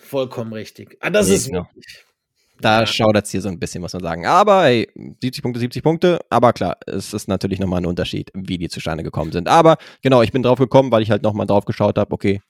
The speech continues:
Speaker 2: besten Scoring-Performances. Und das war halt eins aus der Neuzeit, was halt auch siebzig plus war, äh, im Vergleich zu denen, die jetzt in den letzten zwölf Monaten oder sowas passiert sind, die
Speaker 1: Und
Speaker 2: sich
Speaker 1: auch
Speaker 2: auch
Speaker 1: verloren.
Speaker 2: gehypt haben. Teilweise auch.
Speaker 1: <laughs> Nee, er auch verloren wieder.
Speaker 2: Ach so, er wieder,
Speaker 1: Booker.
Speaker 2: ja, ja.
Speaker 1: Wie das letzte auch.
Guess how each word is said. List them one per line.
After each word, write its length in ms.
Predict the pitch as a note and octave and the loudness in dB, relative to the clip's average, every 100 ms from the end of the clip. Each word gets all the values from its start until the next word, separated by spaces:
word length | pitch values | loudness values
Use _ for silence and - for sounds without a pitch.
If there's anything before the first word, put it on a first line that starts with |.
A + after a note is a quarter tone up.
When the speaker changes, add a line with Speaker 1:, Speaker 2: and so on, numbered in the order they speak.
| - | -2
Speaker 2:
besten 320 | G2 F#2+ G2 | -2 0 -6
Scoring-Performances. 840 | - G2+ G2 G2 A2 G2+ G2 G#2 | -2 -2 -2 -4 -4 -4 -4 -6
Und 160 | - G2 | -4 -4
das 160 | A2+ | -2
war 120 | G#2+ F#2+ | 0 -2
halt 260 | F#2 - | -2 -4
eins 240 | G2 F#2+ - | -6 -6 -4
aus 140 | F#2+ | -4
der 180 | F#2 - | -4 -6
Neuzeit, 600 | A2+ A2 A2+ - G#2+ A2 _ _ _ | -2 2 2 2 -2 -2 _ _ _
was 220 | G2 D#2+ | -6 -4
halt 160 | E2+ | -2
auch 120 | D#2+ G2 | -2 -2
siebzig 320 | G2+ - - | -8 -12 -8
plus 240 | F#2 - | -8 -4
war, 200 | G#2+ A#2 _ _ _ _ | -6 -6 _ _ _ _
äh, 380 | - F2+ E2+ E2 - | -2 0 0 -4 -6
im 100 | G2 | -8
Vergleich 400 | - F2+ F2 F2+ | -4 -2 -2 -2
zu 100 | G2 | -4
denen, 300 | F2+ F#2 F2+ | -2 -2 -2
die 60 | F2 | -4
jetzt 160 | F2 | -4
in 80 | F#2 | -4
den 280 | F2 F2 E2 | -4 -6 -6
letzten 440 | F2+ - F2 E2+ - _ | -6 -6 -10 -12 -16 _
zwölf 260 | - F2 - | -8 -8 -4
Monaten 300 | F2 C#2+ D2+ | -4 -4 -6
oder 120 | C#2 | -6
sowas 180 | A#1+ C2+ | -6 -6
passiert 320 | - - - | -8 -10 -10
sind, 140 | - - | -10 0
die 40 | |
Speaker 1:
Und 80 | - | 0
Speaker 2:
sich 80 | B2 | 2
Speaker 1:
auch 120 | B2+ | 0
Speaker 2:
auch 60 | D3 | -2
Speaker 1:
verloren. 280 | A#2+ A2 | -2 -4
Speaker 2:
gehypt 140 | - - | -6 -6
haben. 200 | D2+ B2+ _ _ _ _ - | -10 -10 _ _ _ _ 0
Teilweise 380 | A2 F#2 F#2 | 2 2 -2
auch. 40 | F2+ | -4
Speaker 1:
<laughs> 680 | - G#3+ - C3+ G#2+ - - | -4 -2 0 0 0 -2 -2
Nee, 120 | F3 | 2
er 300 | F3+ D#3+ B2 | 2 2 0
auch 140 | D#3 | -2
verloren 360 | - C3+ A#2+ A2+ | -2 -4 -4 -6
wieder. 160 | A2 | -8
Speaker 2:
Ach 60 | G#2 | -6
so, 100 | A2+ | -2
er 160 | F#2+ F#2+ | 0 0
wieder, 140 | F2 | 0
Speaker 1:
Booker. 120 | D#2 | -2
Speaker 2:
ja, 40 | D#2+ | -4
ja. 60 | |
Speaker 1:
Wie 40 | - | -4
das 160 | C#3 | -4
letzte 320 | D3+ C#3+ - C#3+ | -4 -4 -4 -4
auch. 200 | C#3+ | -4